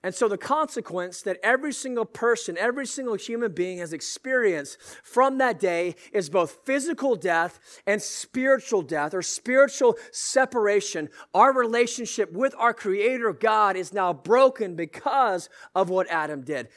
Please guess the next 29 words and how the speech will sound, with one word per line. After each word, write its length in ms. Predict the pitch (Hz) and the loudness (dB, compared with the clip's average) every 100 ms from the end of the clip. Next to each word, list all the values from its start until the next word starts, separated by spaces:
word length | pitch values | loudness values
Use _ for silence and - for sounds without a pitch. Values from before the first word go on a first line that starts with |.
| _ | _
But 120 | 151 | -14
here's 440 | 143 - 240 233 160 | -12 -8 -4 -4 -6
what's 300 | 160 156 147 | -8 -8 -10
really, 420 | 139 202 233 254 | -4 0 2 0
really 280 | 214 202 190 | -4 -2 -4
important 400 | 175 185 160 - | -6 -8 -8 -6
for 100 | 156 | -6
us 160 | 147 | -6
to 100 | - | -10
understand. 460 | 143 139 - 131 113 _ _ _ _ _ _ _ _ - | -12 -12 -14 -16 -16 _ _ _ _ _ _ _ _ -10
Can't 260 | - 226 | -4 -4
miss 260 | 190 160 - | -6 -10 -14
this. 420 | 107 - - - _ _ _ _ _ _ _ _ _ - | -20 -20 -20 -20 _ _ _ _ _ _ _ _ _ -6
This, 160 | 214 | -4
in 60 | 220 | -2
many 160 | 214 220 | -2 0
ways, 260 | 202 180 | 0 -2
is 80 | 165 | -6
the 100 | 165 | -10
foundation 960 | 147 175 160 135 208 226 - 165 131 - _ - | -6 -6 -6 0 2 2 0 -8 -8 -12 _ -8
of 140 | 151 | -4
Romans 320 | 175 170 156 | -2 -4 -6
five, 340 | - 190 185 185 | -2 0 0 -2
twelve 320 | - 180 170 | -4 -4 -2
through 160 | 165 151 | -4 -8
twenty-one. 640 | - 147 143 135 127 117 _ - _ | -8 -10 -10 -10 -12 -12 _ -20 _
Adam 440 | 202 254 269 208 175 | 2 4 4 0 -6
was 180 | 170 | -8
not 240 | 165 208 | -4 -4